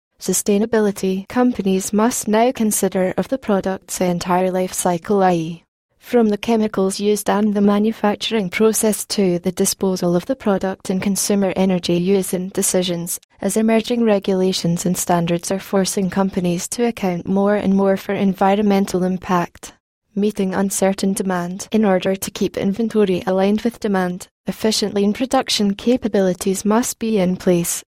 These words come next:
as even consumer preference can fasten demand for an individual product or company nowadays. Fluctuations in production are also affected by the demand for technology change,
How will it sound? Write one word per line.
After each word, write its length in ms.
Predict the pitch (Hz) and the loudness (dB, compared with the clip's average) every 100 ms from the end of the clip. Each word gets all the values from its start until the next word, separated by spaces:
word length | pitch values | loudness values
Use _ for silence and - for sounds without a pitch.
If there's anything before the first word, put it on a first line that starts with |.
| _ | _
as 160 | 185 - | -4 0
even 320 | 240 254 269 | -2 0 0
consumer 520 | 277 269 - 196 185 | 2 2 2 2 0
preference 580 | - 202 185 208 196 185 | -2 -4 -2 -2 -2 -2
can 160 | - 220 | -2 -2
fasten 460 | - 196 196 185 | 0 0 0 -2
demand 420 | 185 196 185 185 180 | -2 0 0 0 -2
for 220 | - 214 | -2 2
an 260 | 208 190 | 2 2
individual 540 | 196 233 262 269 269 254 | 2 0 0 0 0 -4
product 440 | - 196 196 - | -2 -2 -2 0
or 100 | 185 | 0
company 500 | - 202 196 214 254 | 0 -2 -2 0 2
nowadays. 720 | 240 208 190 185 180 175 - - _ _ _ | 4 4 2 0 -2 -4 -10 -16 _ _ _
Fluctuations 1000 | - - 240 - - 208 202 - 175 185 | -16 -2 -2 0 -2 0 0 -2 -4 -2
in 180 | 190 190 | -2 -2
production 580 | 269 262 - - 196 190 | 0 0 0 -2 0 0
are 120 | 190 | 0
also 360 | - 208 214 247 | 2 0 0 -2
affected 540 | 226 220 214 - 190 | -2 0 0 -2 -2
by 160 | - 190 | 0 0
the 120 | 202 | 0
demand 400 | 220 202 180 180 | -2 0 0 -2
for 160 | - 190 | -2 -4
technology 680 | - 185 - 185 180 175 185 | -2 -2 2 2 2 0 -4
change, 560 | - 185 175 175 - | -2 -4 -4 -6 -12